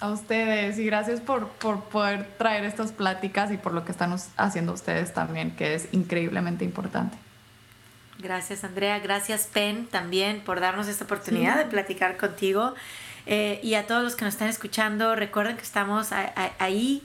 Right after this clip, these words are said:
Speaker 2: ahí, ahí afuera en todas las plataformas: Spotify, Apple Podcasts, Google Podcasts, Podbean, iVoox, YouTube. Eh, y por supuesto, lo hemos estado diciendo, pero ahora tenemos la comunidad virtual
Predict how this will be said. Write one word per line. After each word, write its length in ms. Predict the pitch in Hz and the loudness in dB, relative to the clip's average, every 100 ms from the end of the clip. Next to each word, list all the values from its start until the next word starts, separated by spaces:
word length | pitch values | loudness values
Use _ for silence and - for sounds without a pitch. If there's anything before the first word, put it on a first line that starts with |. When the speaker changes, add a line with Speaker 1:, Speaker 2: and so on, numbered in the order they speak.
| - - - | -8 -20 -6
Speaker 2:
ahí, 220 | 202 208 - | 0 0 0
ahí 220 | 202 208 | 0 2
afuera 420 | 220 - 226 220 | 0 0 2 2
en 100 | 220 | 0
todas 160 | 208 220 | 2 2
las 120 | 226 | 2
plataformas: 600 | 226 208 196 202 202 214 - | -2 -2 0 0 2 0 -2
Spotify, 680 | - 208 208 214 - 208 196 | -2 -2 -2 -2 0 2 0
Apple 240 | - 190 | 0 -4
Podcasts, 520 | - 190 - 190 190 | 0 -2 0 -2 0
Google 260 | 190 170 175 | -4 -4 -4
Podcasts, 680 | - 196 196 - 190 185 - - - - - | 0 0 0 0 0 0 -6 -16 -18 -4 2
Podbean, 760 | 277 285 - 269 262 254 240 - 226 226 | 4 2 0 0 2 2 2 2 2 2
iVoox, 360 | 208 220 214 - | 0 0 0 -2
YouTube. 760 | 208 202 - 269 269 277 277 - - - - - | -2 -2 -2 2 4 4 0 -6 -18 -18 -18 -2
Eh, 320 | 226 226 226 247 | 2 2 2 0
y 100 | 233 | 0
por 180 | 233 | 0
supuesto, 320 | 208 214 269 254 | 0 -2 0 0
lo 100 | 240 | 0
hemos 120 | 269 | 0
estado 200 | - 262 | 2 2
diciendo, 320 | 254 254 269 | 2 0 0
pero 140 | 262 208 | 2 2
ahora 240 | 214 262 | 4 2
tenemos 540 | 247 220 233 247 330 - - - - - | 0 2 2 4 2 -2 -14 -20 -14 -2
la 220 | 220 214 - | 0 0 0
comunidad 720 | 220 220 214 214 202 233 262 - | 0 0 0 0 2 2 0 -4
virtual 720 | 226 269 254 - 220 220 220 | -2 -2 -2 0 2 2 -2